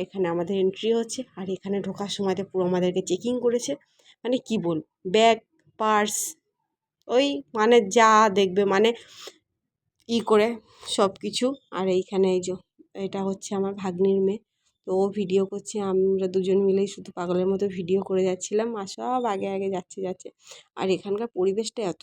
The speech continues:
সুন্দর ছিল না, আর তার আগে মনে করো কয়েকদিন ধরে বৃষ্টি হয়েছে, তো গাছগুলো দেখে মনে হচ্ছে আরও সতেজ হয়ে গেছে, যে গাছগুলোও পুরো একদম। আর এই যে আমরা যে জায়গাটাতে যাবো সেই জায়গাটার কাছাকাছি চলেও আসলাম দেখো। কিন্তু মানে আমরা যেখান থেকে এন্ট্রি করলাম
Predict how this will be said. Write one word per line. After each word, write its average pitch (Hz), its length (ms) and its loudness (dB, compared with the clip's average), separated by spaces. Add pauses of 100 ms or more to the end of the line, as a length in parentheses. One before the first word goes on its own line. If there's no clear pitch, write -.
সুন্দর 208 440 -4
ছিল 226 260 -4
না, 254 160 0
আর 208 80 -4 (100)
তার 190 200 -2
আগে 196 220 -2
মনে 214 240 2
করো 220 200 -4
কয়েকদিন 214 460 -4
ধরে 226 180 -2
বৃষ্টি 233 360 -8
হয়েছে, 226 220 0
তো 202 120 -8
গাছগুলো 196 560 -4
দেখে 226 220 -4
মনে 247 180 0
হচ্ছে 247 160 -6
আরও 208 220 -2
সতেজ 196 400 -4
হয়ে 180 180 -2
গেছে, 180 220 -8 (760)
যে 180 60 -4 (100)
গাছগুলোও 196 840 2
পুরো 277 220 4
একদম। 220 280 4 (460)
আর 175 160 -4
এই 170 140 0
যে 175 100 -4
আমরা 170 240 -2
যে 180 120 0
জায়গাটাতে 175 560 -6
যাবো 190 280 0
সেই 214 180 -6
জায়গাটার 175 420 -10
কাছাকাছি 196 440 -12 (120)
চলেও 170 440 -4
আসলাম - 340 -12 (120)
দেখো। - 220 -18 (460)
কিন্তু 208 300 -2
মানে 214 220 0
আমরা 208 200 0
যেখান 196 280 -4
থেকে 208 200 -6
এন্ট্রি 196 280 0
করলাম 202 280 -6